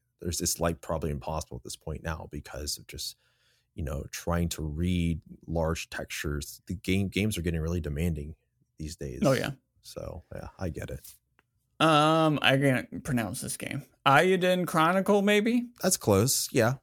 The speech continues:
Speaker 1: that works.
Speaker 2: Hundred Heroes targets in April two thousand twenty-four release date. And we got a lot of s-,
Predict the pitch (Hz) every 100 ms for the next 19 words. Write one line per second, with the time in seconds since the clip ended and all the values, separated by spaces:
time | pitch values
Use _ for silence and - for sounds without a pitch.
0 | _ - 131 104 110 143 165 160 160 143
1 | 139 165 156 151 147 143 135 135 _ _
2 | - - 143 135 - - - - 127 131
3 | 123 127 156 151 113 131 127 - 113 110
4 | - 104 76 80 123 - 73 - - 156
5 | 226 120 113 117 117 -